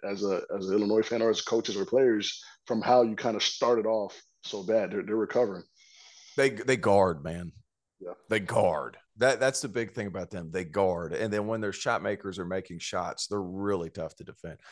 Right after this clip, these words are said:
Speaker 2: When Terrence Shan-, Shannon is creating things, they're really tough to defend. When Ma-, Matthew Myers hitting shots from the perimeter, tough to defend. When Jaden Epps is doing things, tough to defend.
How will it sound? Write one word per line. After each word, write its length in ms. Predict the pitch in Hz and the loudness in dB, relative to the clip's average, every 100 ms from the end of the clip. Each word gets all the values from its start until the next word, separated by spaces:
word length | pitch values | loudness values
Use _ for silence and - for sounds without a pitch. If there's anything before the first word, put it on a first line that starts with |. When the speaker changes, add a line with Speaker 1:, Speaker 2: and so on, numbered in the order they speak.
| - | -8
Speaker 2:
When 140 | 113 107 | -4 -2
Terrence 300 | 135 120 107 | 0 -2 -2
Shan-, 320 | 123 113 104 - | -2 0 -2 -4
Shannon 400 | - 113 107 95 | -2 0 0 -2
is 200 | 90 - - - _ | -4 -8 -20 -20 _
creating 440 | 120 110 101 92 | -2 0 0 -4
things, 280 | - 85 80 | -6 -6 -4
they're 100 | 104 | -2
really 240 | 107 98 | 2 0
tough 300 | 90 98 87 | 0 0 -2
to 60 | - | -6
defend. 360 | 78 - 92 80 | -12 -8 -6 -4
When 140 | 87 | -4
Ma-, 200 | 98 117 - | 2 2 2
Matthew 340 | 107 113 117 104 | -2 -2 -2 -2
Myers 420 | 101 104 92 - | -2 -2 -4 -4
hitting 220 | 110 101 | -4 -4
shots 300 | - 104 95 | -2 -2 -2
from 100 | 95 | -6
the 80 | 87 | -12
perimeter, 460 | - 98 95 92 - _ _ - | -8 -6 -6 -8 -12 _ _ -4
tough 240 | 110 107 | 0 0
to 80 | - | 0
defend. 460 | 92 - 104 90 82 | -6 -4 -4 -4 -4
When 200 | 95 98 | -6 -4
Jaden 320 | 92 117 107 | -2 -2 -2
Epps 220 | 113 101 | -4 -6
is 80 | 95 | -8
doing 260 | 87 104 90 | -6 -6 -6
things, 240 | 85 82 - | -10 -10 -2
tough 220 | 107 - | -2 -2
to 80 | 92 | -6
defend. 440 | 87 123 113 85 | -6 -4 -2 -4